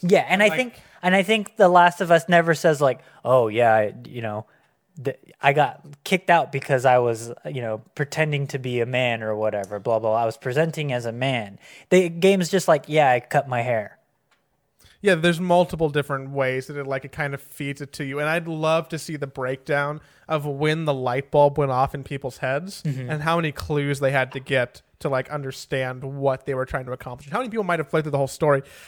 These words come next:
Speaker 2: I know that there's people who could play through the whole story and, like, not understand that,
Speaker 1: Oh,
Speaker 2: that,
Speaker 1: yeah.
Speaker 2: that plot
Speaker 1: And,
Speaker 2: point
Speaker 1: and,
Speaker 2: at all. So, like,
Speaker 1: and I
Speaker 2: I
Speaker 1: think
Speaker 2: would love
Speaker 1: that's
Speaker 2: to see the breakdown of, like, when people got it. I think that they did a good job making him look androgynous from the beginning.
Speaker 1: Yes.
Speaker 2: Because,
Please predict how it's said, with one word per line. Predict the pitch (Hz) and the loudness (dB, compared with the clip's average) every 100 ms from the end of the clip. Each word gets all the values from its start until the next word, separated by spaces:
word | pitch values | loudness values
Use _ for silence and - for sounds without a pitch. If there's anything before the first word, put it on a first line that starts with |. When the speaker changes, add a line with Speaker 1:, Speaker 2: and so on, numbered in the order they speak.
| - - | -8 2
Speaker 2:
I | 226 | 2
know | 262 202 185 185 170 147 - _ _ - | 2 4 8 10 10 6 -2 _ _ -8
that | 160 | -2
there's | 170 | 0
people | 190 160 156 | 0 -2 0
who | 151 | 0
could | 147 | 0
play | 156 143 | 0 2
through | 139 | 2
the | |
whole | 139 135 | 0 -2
story | - 147 135 131 143 - _ _ 170 | -2 -2 0 -2 -6 -12 _ _ -8
and, | 151 | -6
like, | 139 135 - | -4 -6 -6
not | 147 147 135 131 - | -6 -2 0 -2 -4
understand | 151 135 - 139 135 | -6 -6 -6 -6 -4
that, | - | 0
Speaker 1:
Oh, | 294 | 2
Speaker 2:
that, | 233 | 4
Speaker 1:
yeah. | 277 139 | 4 2
Speaker 2:
that | 143 | 0
plot | - 135 214 | -2 -2 0
Speaker 1:
And, | 156 | -2
Speaker 2:
point | 131 | 2
Speaker 1:
and, | |
Speaker 2:
at | 156 | 4
all. | 131 | 4
So, | - 160 | 2 2
like, | 156 | 4
Speaker 1:
and | 208 | 4
I | 180 | 2
Speaker 2:
I | |
Speaker 1:
think | 180 | 2
Speaker 2:
would | 185 | 4
love | 185 196 | 4 4
Speaker 1:
that's | 190 196 | 2 -2
Speaker 2:
to | |
see | |
the | 165 | -2
breakdown | 151 156 151 156 135 | 2 2 2 0 -2
of, | 135 | -2
like, | 147 143 | -4 -4
when | 147 | -4
people | 143 135 | -6 -2
got | 139 139 131 | 2 2 2
it. | 123 - - | -4 -12 0
I | 170 294 | 4 4
think | 320 254 | 2 -4
that | 190 | -2
they | 180 | 0
did | 170 165 | 0 -2
a | |
good | 147 165 143 | -2 -4 -2
job | 156 147 143 147 | 2 4 4 0
making | 147 - 156 143 135 - - - - | -4 -4 -6 -6 -8 -10 -18 -10 0
him | 185 156 | 2 2
look | 156 160 | 2 4
androgynous | 160 143 143 139 135 151 156 | 2 0 -2 0 2 2 -2
from | - 147 | -6 -10
the | |
beginning. | 147 139 147 156 220 285 | -10 -8 -4 -4 -4 -4
Speaker 1:
Yes. | 147 127 | 2 2
Speaker 2:
Because, | 170 190 180 - | 4 6 4 4